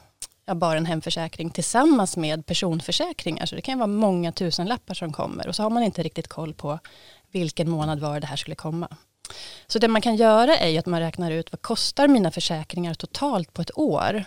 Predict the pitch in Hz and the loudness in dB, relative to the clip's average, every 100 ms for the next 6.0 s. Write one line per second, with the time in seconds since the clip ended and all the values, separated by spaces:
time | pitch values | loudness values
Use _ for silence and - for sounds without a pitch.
0 | - - 190 185 175 - - - 190 180 | -10 -8 -4 -2 -4 -8 -12 -8 -4 -2
1 | 170 165 202 185 294 233 - 120 - 175 | -2 -2 0 2 2 0 0 -2 -2 -6
2 | 185 _ _ _ - 196 202 190 196 233 | -10 _ _ _ -8 -4 -2 0 2 4
3 | 294 170 156 - 175 160 156 - 180 160 | 6 4 -2 -4 -6 -6 -6 -6 -6 -6
4 | - 151 175 156 160 170 160 190 277 180 | -6 -2 0 0 -2 -4 -2 -2 -2 0
5 | 160 165 226 311 311 - 185 - - | 0 0 4 4 4 0 -2 -4 -10